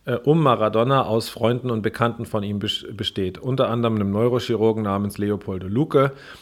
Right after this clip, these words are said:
einem persönlichen Assistenten von, von Maradona, Maximiliano, äh, Pomago, das ist der Schwager dieses Anwalts. Und diese Entourage hat Maradona betreut, hat Maradona abgeschottet und hat, glaub ich, am Ende vollkommen unterschätzt,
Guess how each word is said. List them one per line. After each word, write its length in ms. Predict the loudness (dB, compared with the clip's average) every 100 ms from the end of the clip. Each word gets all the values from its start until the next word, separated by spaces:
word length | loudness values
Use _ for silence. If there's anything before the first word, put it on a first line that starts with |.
| _
einem 140 | -8 -2
persönlichen 520 | 0 2 0 0 -4
Assistenten 600 | -6 -6 -2 0 0 -2
von, 400 | 0 0 -2 -4
von 340 | -2 0 0
Maradona, 680 | -2 0 2 2 2 2 0
Maximiliano, 800 | 0 -4 -6 -4 -2 0 0 -4 -10 -8
äh, 140 | -8
Pomago, 480 | -6 -2 2 4 4
das 120 | 0
ist 140 | -2 -4
der 80 | -2
Schwager 420 | 2 4 4 4
dieses 280 | 0 -4 -4
Anwalts. 580 | -4 0 0 0 -6 -18 -20 -20 -16 -8
Und 140 | 0
diese 280 | 4 4 4
Entourage 680 | 0 2 4 4 4 2 0
hat 320 | -2 -2 -4
Maradona 500 | 0 0 0 0 0
betreut, 540 | -4 -2 4 4 4
hat 200 | -4 -4
Maradona 540 | -2 0 0 0 -2 -4
abgeschottet 760 | -4 -4 0 0 2 0 -2 -18 -20 -20 -12
und 140 | -2 2
hat, 320 | 2 0 0
glaub 240 | 2 2
ich, 120 | 2 -4
am 120 | -4
Ende 280 | -2 0 2
vollkommen 520 | 4 4 4 2 2
unterschätzt, 760 | -2 -2 0 -2 -2 -8 -14